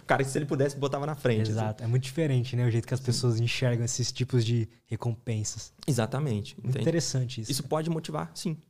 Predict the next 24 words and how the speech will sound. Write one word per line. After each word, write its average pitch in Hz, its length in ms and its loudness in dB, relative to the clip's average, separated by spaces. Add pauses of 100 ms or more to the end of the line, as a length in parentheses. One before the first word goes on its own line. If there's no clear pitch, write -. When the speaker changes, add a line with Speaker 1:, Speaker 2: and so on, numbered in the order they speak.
(160)
Speaker 1:
né? 131 140 -2 (500)
Eu, 160 160 6
por 165 160 2
exemplo, 123 300 0
cara, 110 160 -2
uma 110 120 0
coisa 120 220 0
que, 110 320 -2 (220)
não 208 100 -10
sei 285 120 -4
se - 100 -6
eu 285 40 0
já 262 40 -6
falei 147 200 -2
isso 135 80 -6
publicamente, 135 600 -4 (360)
a - 80 -2
minha 165 100 6
empresa 165 420 2
hoje, 131 320 0 (200)
ela 139 140 2
se - 80 -2
chama 160 160 0
Nobrete. 156 460 -2